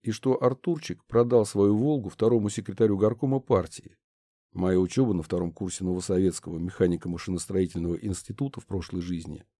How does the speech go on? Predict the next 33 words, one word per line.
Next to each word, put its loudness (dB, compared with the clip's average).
длилась 2
примерно 2
полтора 0
месяца. -6
Это -4
с -6
учётом -4
сентября 4
тысяча -6
девятьсот -4
семьдесят -4
четвёртого -4
года – -4
который 2
я 0
в -14
прошлой 0
жизни -4
провёл 2
в -10
колхозе. -2
В -4
реальности 2
же -2
я -2
тогда -2
учился -2
лишь 2
десять 0
дней, -2
которые 2
не 2
запомнились 0